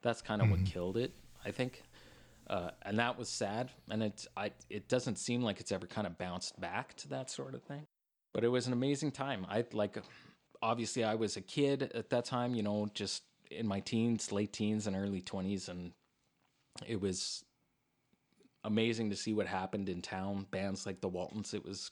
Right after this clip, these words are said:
Speaker 1: great to see them do that thing. And other bands in town, like, there's a band called Sylvie, and like I said,
Speaker 2: Mm-hmm.
Speaker 1: Ghosts of Modern Man, and I Spy and stuff. Just to see all those bands and to watch the scene in Regina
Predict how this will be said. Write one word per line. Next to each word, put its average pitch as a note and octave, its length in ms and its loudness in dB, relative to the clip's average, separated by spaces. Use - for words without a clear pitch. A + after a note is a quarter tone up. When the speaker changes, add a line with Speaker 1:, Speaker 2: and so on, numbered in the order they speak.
Speaker 1:
great A2+ 240 0
to G2 100 -4
see G2+ 200 -2
them G2 240 0
do F#2+ 140 -2
that G2 220 -2
thing. A2 320 -4
And F#2 160 -4
other G#2+ 240 2
bands A2 380 2
in G2+ 100 0
town, G#2 360 0
like, F#2+ 280 -2
there's F#2+ 160 -2
a F#2+ 40 -2
band G2 220 2
called G2 180 -2
Sylvie, G#2 760 2
and G2+ 80 -2
like G2+ 180 2
I G2+ 40 -2
said, F#2+ 180 4
Speaker 2:
Mm-hmm. A2+ 100 10
Speaker 1:
Ghosts A#2 160 10
of G#2 60 -2
Modern F#2+ 300 0
Man, G2+ 380 0
and F#2 340 0
I G#2+ 160 2
Spy G#2 420 2
and G#2 160 2
stuff. - 440 0
Just - 300 -2
to G#2 80 0
see A#2+ 260 4
all A2 140 4
those G2+ 180 0
bands G2 420 0
and F2+ 200 -4
to E2+ 280 -2
watch G2+ 420 0
the F#2+ 100 -2
scene G2+ 360 0
in F#2+ 140 2
Regina F#2 580 -2